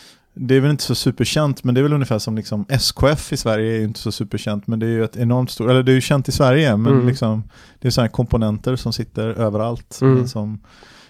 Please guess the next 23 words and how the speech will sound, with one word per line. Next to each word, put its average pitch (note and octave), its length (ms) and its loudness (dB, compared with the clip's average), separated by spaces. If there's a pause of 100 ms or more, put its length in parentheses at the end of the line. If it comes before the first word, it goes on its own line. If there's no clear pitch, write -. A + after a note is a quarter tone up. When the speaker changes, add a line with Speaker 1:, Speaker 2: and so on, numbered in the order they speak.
(100)
Speaker 1:
kanske - 240 -8
man A2 180 -2
inte G#2+ 180 -4
har G#2+ 120 0
som G#2+ 160 -4
konsument A#2+ 640 -2
har A#2 120 -2
någon G#2 160 -2
direkt G#2+ 300 -6
relation G#2+ 420 -6
till. G#2 220 -8 (480)
För A#2 80 -4
det B2 40 4
är - 20 4
inte B2+ 140 -2
mycket C3+ 240 0
konsumentförsäljning B2 880 0
på B2+ 100 -6
Z A#2 340 -6
F, A#2+ 80 -8 (120)
antar A2+ 280 -6
jag. G2 200 -6
Speaker 2:
Nej. A#2+ 320 -2